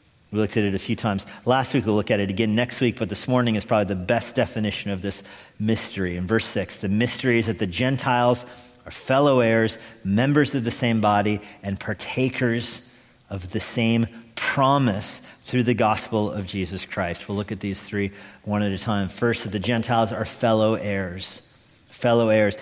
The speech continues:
An heir is someone that receives the promise at someone else's death. We get the word inheritance from the same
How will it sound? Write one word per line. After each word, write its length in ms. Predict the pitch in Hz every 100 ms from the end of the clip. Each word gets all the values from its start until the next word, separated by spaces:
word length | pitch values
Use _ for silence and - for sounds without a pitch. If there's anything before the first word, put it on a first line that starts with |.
| - -
An 120 | 117
heir 220 | 120 143
is 80 | 135
someone 280 | 151 139 135
that 100 | 117
receives 800 | 117 - - 151 160 151 123
the 100 | -
promise 580 | 120 - 131 120 139 143
at 100 | 160
someone 320 | - 127 120
else's 460 | 113 104 - 135 120
death. 440 | 160 151 104 - - - - - _ _ _ _
We 100 | 104
get 120 | 110
the 80 | 127
word 160 | 127 131
inheritance 720 | 131 98 143 139 113 98 -
from 180 | 113 107
the 80 |
same 280 | 101 123 117